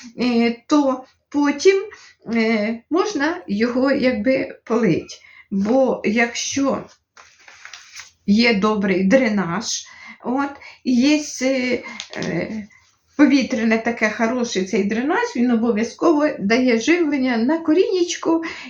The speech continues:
і також на ріст, е, цієї квітки. Застій води,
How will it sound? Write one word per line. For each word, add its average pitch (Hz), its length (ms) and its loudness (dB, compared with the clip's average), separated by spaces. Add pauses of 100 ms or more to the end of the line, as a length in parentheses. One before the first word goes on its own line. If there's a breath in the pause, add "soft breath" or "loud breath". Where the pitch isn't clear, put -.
і 330 260 4
також 294 560 -4
на 220 340 0
ріст, 220 680 -2
е, 247 280 0 (600 loud breath)
цієї 240 480 -2 (180 loud breath)
квітки. 180 640 0 (340 loud breath)
Застій 294 800 2
води, 285 420 0